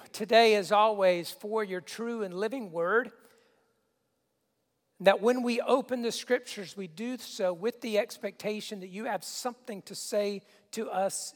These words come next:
in them, that you, Lord, make them live to us and penetrate to the very core of our being,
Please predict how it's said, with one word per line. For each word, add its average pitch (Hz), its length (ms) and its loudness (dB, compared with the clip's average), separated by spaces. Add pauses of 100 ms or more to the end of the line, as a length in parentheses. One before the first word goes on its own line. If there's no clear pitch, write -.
(140)
in 190 220 -8
them, 147 200 -14 (1400)
that 196 160 2
you, 226 320 -2
Lord, 185 460 -2 (420)
make 214 480 0
them 190 300 -4 (180)
live 220 580 0
to 196 220 -4
us - 640 -8 (1600)
and 180 220 -12
penetrate 220 760 -4
to 208 100 -8
the 180 100 -6
very 180 480 -6 (260)
core 233 480 0
of 185 260 0
our 196 360 -2
being, 160 580 -10